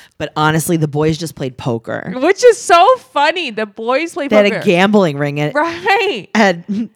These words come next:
Speaker 1: at multiple.
Speaker 2: Uh,
Speaker 1: What's
Speaker 2: what's
Speaker 1: her,
Speaker 2: the
Speaker 1: what is she on?
Speaker 2: big?
Speaker 1: <laughs> This
Speaker 2: Multiple
Speaker 1: is
Speaker 2: sclerosis?
Speaker 1: No.
Speaker 2: No, muscular
Speaker 1: Muscular
Speaker 2: dystrophy.
Speaker 1: differ-, sure. Wow, I can't
Speaker 2: Uh-huh.
Speaker 1: say,
Speaker 2: That's
Speaker 1: wow.
Speaker 2: what it is. Norfolk. Remember? We
Speaker 1: Oh,
Speaker 2: had trouble.
Speaker 1: guys, help me.
Speaker 2: I know.
Speaker 1: Anyway, they stayed up till eleven o'clock at night.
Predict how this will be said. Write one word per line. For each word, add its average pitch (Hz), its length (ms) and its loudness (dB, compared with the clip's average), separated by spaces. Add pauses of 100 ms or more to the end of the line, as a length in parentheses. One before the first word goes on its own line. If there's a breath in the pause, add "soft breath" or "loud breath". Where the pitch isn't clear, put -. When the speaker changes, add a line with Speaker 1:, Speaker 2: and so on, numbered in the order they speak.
Speaker 1:
at 180 320 -4
multiple. 185 580 -2
Speaker 2:
Uh, - 80 -6
Speaker 1:
What's 202 80 0
Speaker 2:
what's 277 80 0 (120)
Speaker 1:
her, - 60 -2
Speaker 2:
the 302 80 2
Speaker 1:
what 220 80 0
is 220 60 -6
she 226 120 4
on? 277 100 6
Speaker 2:
big? 175 340 -6
Speaker 1:
<laughs> - 60 -18
This 214 120 -8
Speaker 2:
Multiple 247 480 0
Speaker 1:
is 247 80 -8
Speaker 2:
sclerosis? 208 580 -2
Speaker 1:
No. 175 260 -2 (160)
Speaker 2:
No, 214 240 -2
muscular 220 460 0
Speaker 1:
Muscular 185 400 0
Speaker 2:
dystrophy. 156 40 -6
Speaker 1:
differ-, 151 320 -6 (100)
sure. - 280 -10 (380)
Wow, 123 220 -10
I - 60 -6
can't 185 140 -6
Speaker 2:
Uh-huh. 208 220 -4
Speaker 1:
say, 339 40 -10 (140)
Speaker 2:
That's 196 100 0
Speaker 1:
wow. 185 160 -2
Speaker 2:
what 175 80 -4
it 175 40 -4
is. 165 80 -6
Norfolk. 160 640 -8 (100)
Remember? 190 460 -6
We 269 60 -8
Speaker 1:
Oh, - 20 -2
Speaker 2:
had 262 640 4
trouble. 208 140 0
Speaker 1:
guys, 294 360 0
help 330 360 0
me. 262 360 -4
Speaker 2:
I 175 140 -2
know. 170 640 0 (120)
Speaker 1:
Anyway, 160 260 -2
they 160 100 -2
stayed 190 260 -6
up 196 120 -6
till 160 180 -2
eleven 147 320 -2
o'clock 135 340 -8
at - 80 -14
night. 117 380 -10